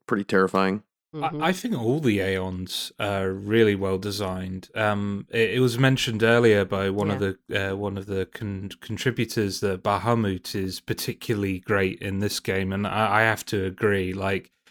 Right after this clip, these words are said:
Speaker 3: they even went on to
Speaker 2: Mm-hmm.
Speaker 3: use a version of this design in the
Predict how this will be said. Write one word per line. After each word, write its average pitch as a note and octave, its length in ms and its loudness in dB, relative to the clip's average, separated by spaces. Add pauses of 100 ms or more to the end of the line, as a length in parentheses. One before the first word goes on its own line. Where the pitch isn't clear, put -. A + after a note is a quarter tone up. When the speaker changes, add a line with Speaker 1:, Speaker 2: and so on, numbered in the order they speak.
Speaker 3:
they B2+ 140 8
even C3 400 8
went G#2+ 160 4
on G#2+ 220 2
to - 140 -2
Speaker 2:
Mm-hmm. G#2 100 -2
Speaker 3:
use G#2 480 2
a G2+ 260 0
version A2 540 6
of G2 160 0
this G#2 220 -2
design G2 680 -2
in G2+ 360 -2
the G2 420 -2